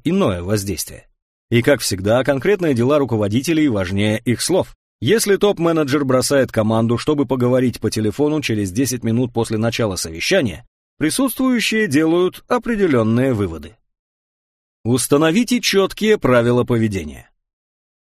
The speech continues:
Все эффективные команды с самого начала разрабатывают определенные правила, которые помогают им исполнить свою задачу и достичь поставленных целей. Наиболее важны правила,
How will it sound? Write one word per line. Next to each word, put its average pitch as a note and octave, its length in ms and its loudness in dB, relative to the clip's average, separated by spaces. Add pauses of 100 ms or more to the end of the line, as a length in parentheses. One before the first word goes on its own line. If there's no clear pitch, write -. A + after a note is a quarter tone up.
(140)
Все - 280 2
эффективные F3+ 580 0
команды C3+ 480 2
с B2+ 60 0
самого D3+ 380 0
начала B2+ 460 0
разрабатывают D3+ 840 0
определенные D3 720 2
правила, G#2+ 460 -2 (220)
которые E3 380 2
помогают C3+ 580 2
им C#3+ 160 2
исполнить C#3 460 0
свою A#2+ 300 0
задачу G#2+ 460 0 (260)
и C3+ 100 2
достичь C#3 420 0
поставленных A#2+ 640 0
целей. - 340 -12 (380)
Наиболее A#2+ 540 4
важны A#2 340 2
правила, A2 500 -2